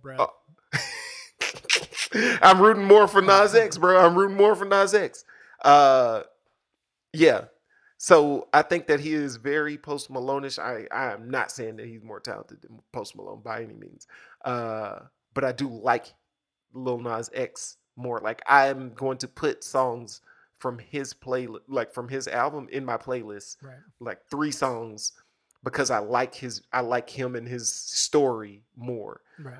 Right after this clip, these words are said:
Speaker 2: Uh, but that could also change. Maybe Post Malone could stop saying bad things about hip hop, and then maybe I would become a fan of Post Malone again. Um, so yeah, I would say that he's more pop than hip hop, uh, for one, but he is wildly talented.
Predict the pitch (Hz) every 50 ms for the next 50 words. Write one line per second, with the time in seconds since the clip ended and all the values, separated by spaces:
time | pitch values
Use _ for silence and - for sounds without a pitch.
0 | _ - - 131 123 120 120 113 110 110 98 82 92 113 _ _ _ _ _ _
1 | _ _ _ _ _ - - - - - - 240 233 233 214 196 202 208 - 208
2 | 196 196 - 226 208 170 135 123 104 - _ _ 139 147 147 151 151 170 160 151
3 | - 160 160 160 156 156 - 147 - - 165 160 - - 165 160 143 127 151 156
4 | 156 156 165 165 160 143 156 - 156 156 170 190 185 - 147 120 113 - 123 131
5 | 131 131 127 127 120 - - - - - - - _ 151 - - - 139 131 127
6 | 135 131 127 131 135 139 135 139 - 165 156 147 143 - - 160 156 160 156 156
7 | 147 - - 165 165 - 175 185 208 226 190 139 120 110 104 98 - _ _ -
8 | - - - - - - 156 156 151 147 143 135 127 123 127 - _ _ _ -
9 | - - 196 196 180 156 127 117 104 - _ _ _ - _ - 147 160 175 190
10 | - 202 185 175 170 180 165 151 175 202 214 196 - - - 175 175 175 - -
11 | - _ 131 143 147 139 131 123 - _ _ _ 120 139 143 139 - 135 135 127
12 | 120 - - - 123 131 131 127 127 123 123 - - 135 131 120 131 127 123 120
13 | 120 117 - 127 123 139 160 156 139 113 107 117 131 131 131 135 135 123 131 131
14 | 127 - 139 131 127 127 131 127 135 131 127 123 _